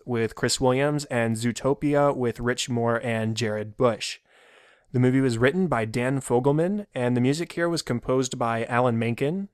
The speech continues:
known for The Little Shop of Horrors, The Little Mermaid, Beauty and the Beast, both the nineteen ninety-one and two thousand seventeen versions,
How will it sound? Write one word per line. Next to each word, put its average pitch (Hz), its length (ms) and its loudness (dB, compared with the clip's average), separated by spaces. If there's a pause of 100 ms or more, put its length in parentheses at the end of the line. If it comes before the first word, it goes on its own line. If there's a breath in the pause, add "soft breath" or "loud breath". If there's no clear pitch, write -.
known 110 240 0
for 113 260 2
The 110 80 -4
Little 110 200 -4
Shop 110 260 -6
of 110 120 -6
Horrors, 143 520 2
The 120 60 -2
Little 117 200 2
Mermaid, 120 520 4
Beauty 135 180 2
and 147 100 0
the 139 60 2
Beast, 123 420 -2
both 120 140 2
the 120 100 -4
nineteen 117 360 -2
ninety-one 117 580 0
and 123 400 0
two - 160 -8
thousand 117 280 -2
seventeen 120 460 -4
versions, 113 480 -2